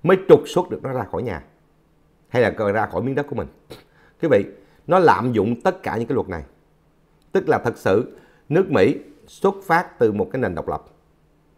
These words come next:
xuất phát từ một cái nền độc lập và một cái, à, thái độ điều hành của, à, của chính phủ nhân bản <clears throat> để mà giúp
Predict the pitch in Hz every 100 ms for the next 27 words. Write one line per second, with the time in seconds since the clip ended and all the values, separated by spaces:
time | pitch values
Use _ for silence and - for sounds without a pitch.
0 | _ _ _ _ _ _ _ _ - -
1 | 214 - 90 - 120 101 127 87 85 78
2 | - 76 90 87 90 85 - 113 139 120
3 | 104 - - - _ - 143 170 185 175
4 | 147 - _ 117 110 98 90 80 - -
5 | 104 92 85 - 76 87 - 143 82 80
6 | - - - 147 147 85 101 143 - _
7 | _ - 117 - _ _ _ _ _ _
8 | _ _ _ _ _ 104 98 135 107 160